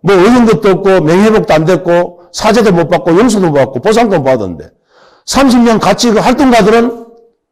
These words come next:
속된 말로 하면 입시-, 입심양면에서 출세했잖아요.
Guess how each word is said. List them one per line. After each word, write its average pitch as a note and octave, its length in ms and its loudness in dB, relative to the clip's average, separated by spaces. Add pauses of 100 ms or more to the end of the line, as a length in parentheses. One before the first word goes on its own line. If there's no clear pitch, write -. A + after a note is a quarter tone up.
(960)
속된 A3+ 320 0
말로 G3+ 180 2
하면 F#3 220 2
입시-, A3 260 -4
입심양면에서 G3 680 0
출세했잖아요. E3 640 -4